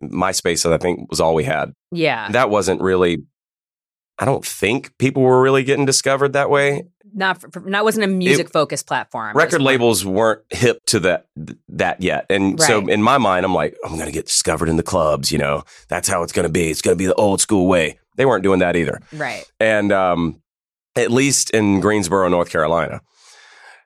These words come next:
Speaker 1: And, and so I felt like at that point I'd been doing this for, like, close to ten years,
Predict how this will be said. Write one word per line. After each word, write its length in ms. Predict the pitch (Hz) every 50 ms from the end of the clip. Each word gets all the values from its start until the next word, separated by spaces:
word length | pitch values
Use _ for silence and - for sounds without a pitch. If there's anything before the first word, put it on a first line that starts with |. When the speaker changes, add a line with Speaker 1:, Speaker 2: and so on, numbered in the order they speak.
| _ _ -
Speaker 1:
And, 500 | 98 101 98 95 92 90 87 87 85 80 - _ _ _ -
and 200 | 92 98 95 90
so 640 | - - - 107 101 101 98 98 95 92 92 90 - _ _ _ _ _ _ _ _ _ _ _ _ -
I 80 | 95 104
felt 360 | - - - 147 151 170 147
like 180 | 156 127 -
at 60 | 110 85
that 200 | 92 92 92 -
point 240 | - 101 92 85 85
I'd 120 | 85 82 76
been 160 | 82 80 78
doing 240 | 78 85 85 85 80
this 160 | 78 76 -
for, 220 | - - 78 78
like, 260 | 78 80 82 82 - _ _ _ _ _ _ _ _ _ _ _ _ _ _ _ _ _ _ _ _ _ _ _ -
close 260 | - 117 127 135 -
to 100 | - 78
ten 300 | - - 92 82 80 78
years, 440 | 76 76 71 69 50 - - -